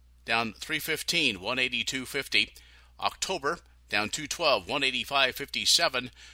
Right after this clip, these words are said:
November down a dollar sixty, one eighty-seven forty-seven. October lean hogs down seventy, ninety-nine sixty. December down twelve, eighty-nine sixty. February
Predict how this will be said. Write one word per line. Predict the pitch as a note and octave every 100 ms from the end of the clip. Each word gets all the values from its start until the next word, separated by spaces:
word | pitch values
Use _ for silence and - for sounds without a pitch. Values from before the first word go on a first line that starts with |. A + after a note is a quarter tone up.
| - -
November | G#2+ A2 D3+ A#2
down | G#2+ G#2+ G#2 -
a | A2
dollar | B2 A#2+
sixty, | G#2 - D3+ - G2+ D2
one | G2 A2+
eighty-seven | A#2 A2+ G2+ - D3 G#2 F#2
forty-seven. | - G#2+ F#2 - - C#3 G2 D#2 - - - - - - - - -
October | - - D#3+ C#3
lean | C3 C#3
hogs | B2 C#3 D3+ B2+
down | B2+ B2
seventy, | - C3 B2+ C3+ E3
ninety-nine | G#2 A2+ C#3 A#2+ A#2 C3 C3 -
sixty. | - F3 - A2 A2+ - - - -
December | A2 G#2+ D#3+ D3 A2
down | A2+ A#2
twelve, | A#2 - D3 G#2+ F#2+
eighty-nine | A#2 A2+ A2 A2 B2 D3
sixty. | - A#2+ - A2+ A#2 - - -
February | - F#3+ E3+ A#2+ F#2 D#2 D2+